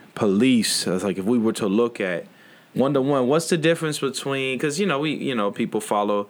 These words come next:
you follow your, you know, national, international politics, your mainstream media, um, but just focusing in on,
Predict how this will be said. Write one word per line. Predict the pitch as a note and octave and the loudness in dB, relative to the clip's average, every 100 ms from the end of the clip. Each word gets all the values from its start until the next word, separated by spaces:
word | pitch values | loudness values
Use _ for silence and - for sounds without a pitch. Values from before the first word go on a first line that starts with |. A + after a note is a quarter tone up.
| - - | -12 -12
you | E3 | -2
follow | - C3 A#2+ | 2 4 4
your, | A2 A2+ | 2 0
you | - C3 | 0 0
know, | A2 | 0
national, | C#3 D3+ D3 C#3+ C3+ | 0 0 -2 -2 -2
international | B2+ A#2+ A#2+ - A2+ | 0 0 0 -2 -4
politics, | C3 B2 A2+ - A#2+ A2 G2+ - | -2 -2 -2 -2 -2 -2 -4 -6
your | G2+ | -4
mainstream | A2 A2 - G#2+ G#2 | -2 -2 -2 0 2
media, | A2 G#2+ G#2 G2+ G2+ - - - _ | 2 2 2 0 -4 -14 -20 -20 _
um, | - F#2+ F2 F2+ G2 - _ _ _ _ _ _ _ - | 0 2 0 -2 -6 -14 _ _ _ _ _ _ _ -16
but | A2 A2 G#2 - - | -6 -4 -2 -4 -4
just | G#2+ G2 - - | -2 -2 -6 -12
focusing | - A#2 A2 A2+ - G2 | -4 -2 0 -2 0 0
in | G#2 A2+ G2+ | 0 0 0
on, | F#2 F2+ E2+ | 0 -2 -2